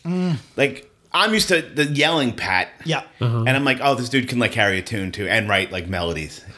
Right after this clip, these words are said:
Speaker 3: No, he's good. And I
Speaker 2: Yeah.
Speaker 3: think, I think this
Speaker 2: Not in a
Speaker 3: music,
Speaker 2: bad way. Like,
Speaker 3: no,
Speaker 2: I'm
Speaker 3: no,
Speaker 2: not,
Speaker 3: it's,
Speaker 2: you know, but I'm
Speaker 3: it's
Speaker 2: just like,
Speaker 3: nice.
Speaker 2: "Fuck!"
Speaker 3: I think, uh, it's his strongest
Speaker 2: Yeah.
Speaker 3: vocal performance. Um, I think it's his strongest lyrical performance. I know, you know, the subject matter is real. Like,
Speaker 2: Yeah.
Speaker 3: that's,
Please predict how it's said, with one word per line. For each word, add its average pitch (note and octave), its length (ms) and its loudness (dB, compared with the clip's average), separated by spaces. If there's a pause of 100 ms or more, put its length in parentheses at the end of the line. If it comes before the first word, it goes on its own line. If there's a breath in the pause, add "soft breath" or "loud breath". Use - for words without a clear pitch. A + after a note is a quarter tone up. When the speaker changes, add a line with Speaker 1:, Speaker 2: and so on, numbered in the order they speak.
(120)
Speaker 3:
No, C3 120 2
he's D#3 240 2
good. C3 360 2
And C3 200 2
I C3+ 40 4
Speaker 2:
Yeah. C#3 120 4
Speaker 3:
think, C3+ 320 2
I C#3 100 2
think C#3+ 200 2
this C3+ 120 2
Speaker 2:
Not C3+ 100 4
in D3 40 4
a C#3 40 6
Speaker 3:
music, C3 280 2
Speaker 2:
bad - 100 -14
way. - 40 -20 (100)
Like, C#3+ 100 -2
Speaker 3:
no, B2+ 160 2
Speaker 2:
I'm C#3+ 120 -4
Speaker 3:
no, G2+ 60 -6
Speaker 2:
not, F#2+ 200 -2
Speaker 3:
it's, D3 120 0
Speaker 2:
you A#2 60 2
know, G2 100 0
but A2 80 -2
I'm C3 80 2
Speaker 3:
it's - 100 2
Speaker 2:
just F#3 60 0
like, A#2+ 140 2
Speaker 3:
nice. D4+ 140 4 (180)
Speaker 2:
"Fuck!" - 60 0 (500 loud breath)
Speaker 3:
I C#3+ 100 4
think, D3+ 460 0
uh, B2 380 4 (120)
it's C#3+ 140 2
his C#3+ 140 4
strongest C#3 520 2
Speaker 2:
Yeah. C#3 60 4
Speaker 3:
vocal C3 200 2
performance. B2 800 2 (220)
Um, A2 400 0
I B2+ 80 0
think B2+ 160 2
it's A#2 120 2
his B2 120 4
strongest B2 360 4
lyrical C#3+ 380 4
performance. C3 480 2 (640 loud breath)
I - 320 -2
know, A2 600 2
you C#3+ 140 4
know, B2 100 6
the B2 80 2
subject E3 300 2
matter D3+ 180 0
is C3+ 140 -2
real. B2 320 0
Like, A2 120 0
Speaker 2:
Yeah. F#2+ 140 6
Speaker 3:
that's, D3+ 280 6